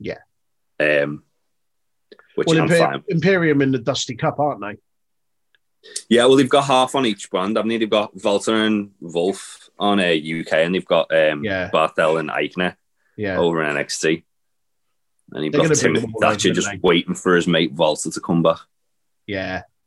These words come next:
Speaker 1: We're
Speaker 2: So
Speaker 1: getting
Speaker 2: he
Speaker 1: it at
Speaker 2: can be
Speaker 1: War Games, aren't we? We're getting fucking, we're gonna get Undisputed Era, Imperium, and someone else in War Games.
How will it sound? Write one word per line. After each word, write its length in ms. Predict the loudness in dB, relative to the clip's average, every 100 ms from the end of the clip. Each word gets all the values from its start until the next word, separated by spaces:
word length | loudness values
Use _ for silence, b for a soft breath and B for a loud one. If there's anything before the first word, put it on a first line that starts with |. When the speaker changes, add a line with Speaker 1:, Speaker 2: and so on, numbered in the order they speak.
| _ _
Speaker 1:
We're 80 | 0
Speaker 2:
So 140 | 4
Speaker 1:
getting 20 | 4
Speaker 2:
he 40 |
Speaker 1:
it 40 |
at 40 | 2
Speaker 2:
can 80 | 2
be 100 | 4
Speaker 1:
War 120 | 4
Games, 240 | 0 0
aren't 100 | 0 0
we? 80 |
We're 100 | -4
getting 340 | 0 0 0 -2
fucking, 480 | -4 -2 -2 -2 -4
we're 80 | -4
gonna 160 | -2 -2
get 140 | -2
Undisputed 580 | -2 -2 -2 -2 -2 -2
Era, 500 | -2 -2 -2 -4 -6 _ _ _ _ _ _ -6
Imperium, 1040 | -4 -4 0 0 0 -2 -2 -4 -6 -8 _ _ _ _
and 180 | -6 -6
someone 380 | -4 -2 -2 -2
else 260 | -2 -4 -6
in 140 | -6
War 220 | -4 -2
Games. 480 | -2 -4 -4 -6 -10